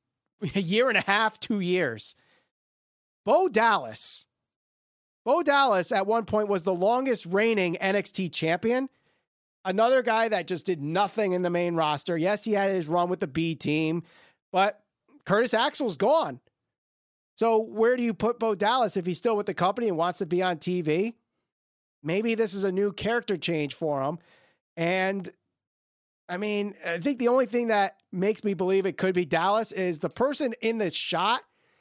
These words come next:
is a lot smaller than Bobby Roode and Samoa Joe.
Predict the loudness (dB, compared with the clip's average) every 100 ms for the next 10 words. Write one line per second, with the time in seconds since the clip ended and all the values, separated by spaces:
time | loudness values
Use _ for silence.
0 | _ _ _ _ _ -4 0 2 0 0
1 | -4 0 2 2 2 2 2 0 -2 -4
2 | -8 -4 -2 0 0 2 4 4 2 -2
3 | -2 0 0 0 0 2 2 -2